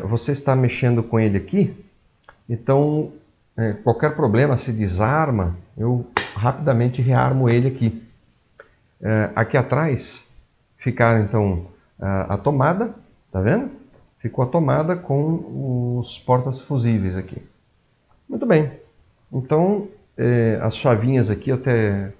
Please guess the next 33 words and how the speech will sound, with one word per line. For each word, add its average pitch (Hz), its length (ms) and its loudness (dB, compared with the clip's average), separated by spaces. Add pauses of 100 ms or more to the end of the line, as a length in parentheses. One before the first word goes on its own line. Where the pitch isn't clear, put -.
coloquei 104 420 -2
aqui 95 420 -4 (420)
lâmpada 104 360 -2
série, 135 800 -2
liga, 101 240 -2
desliga, 117 460 -2
cinquenta 107 760 -2
watts 101 480 -4
ou 117 160 0
cento 101 220 -6
e - 20 -12
cinquenta 98 340 -4
watts, 123 320 -4
que - 120 -12
vai 98 100 -2
ser 101 220 -4
as 92 160 -4
lâmpadas, 147 680 -4 (600)
e 151 500 0
série 131 480 -2
ou 135 80 2
direto. 131 500 -4 (600)
Então, 208 500 -2
é, 107 720 -2 (180)
vamos 123 240 -2
dar 113 140 2
uma 120 140 0
olhada 123 320 2
aí, 151 100 0
vamos 147 260 0
ligar 110 280 2
ele, 151 200 0
ó. 101 80 -2